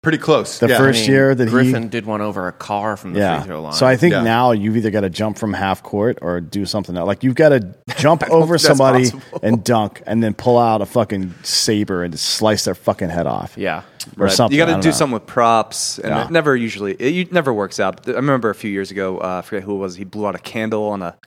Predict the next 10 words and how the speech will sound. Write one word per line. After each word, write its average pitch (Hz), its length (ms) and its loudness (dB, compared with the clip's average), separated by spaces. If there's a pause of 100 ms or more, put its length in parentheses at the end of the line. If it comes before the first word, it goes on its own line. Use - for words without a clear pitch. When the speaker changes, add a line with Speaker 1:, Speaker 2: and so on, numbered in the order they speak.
Speaker 4:
cupcake. 123 460 -6
Speaker 2:
Yeah, 90 120 2
that 87 60 0
was 80 100 -4
Speaker 1:
Yeah. 160 100 4
Speaker 2:
stupid. 78 360 -4
Speaker 4:
That 127 80 2
was 123 120 -2
dumb. 90 320 -10 (480)
Speaker 1:
Yeah. 220 180 -2